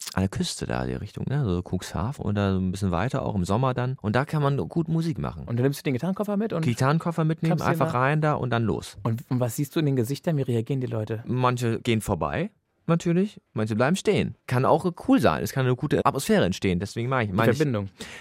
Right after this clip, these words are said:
Speaker 1: meine ich, genau, das ist die Verbindung, ne? Man kennt die Lieder, das ist ja meistens das, dass man natürlich Songs kennt und dann, ach, kannst du den auch spielen? Das ist bei mir auch so. Was mich vielleicht auch so ein bisschen auszeichnet, dass ich auch häufig auch Sachen, Songs spiele, die halt zugeworfen werden. Klassiker natürlich jetzt so, ne?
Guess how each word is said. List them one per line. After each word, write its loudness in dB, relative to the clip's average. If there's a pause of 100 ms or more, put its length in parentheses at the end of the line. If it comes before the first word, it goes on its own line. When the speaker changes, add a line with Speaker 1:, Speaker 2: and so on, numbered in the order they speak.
(120)
Speaker 1:
meine 2
ich, -6
genau, 0
das -4
ist -16
die 0
Verbindung, 0
ne? -2
Man 0
kennt 4
die 0
Lieder, 6
das 0
ist 0
ja 2
meistens 0
das, -8
dass -6
man 2
natürlich 0
Songs -2
kennt -2
und 0
dann, 0
ach, 0
kannst 0
du 4
den 4
auch 6
spielen? 0 (420)
Das 0
ist -4
bei 4
mir 6
auch 4
so. -6
Was 0
mich 2
vielleicht 2
auch 2
so 0
ein 2
bisschen 2
auszeichnet, 0 (300)
dass 2
ich 0
auch 0
häufig 2
auch 2
Sachen, 2
Songs 2
spiele, 0
die 0
halt 0
zugeworfen 0
werden. -6
Klassiker -2
natürlich -6
jetzt -8
so, -4
ne? 0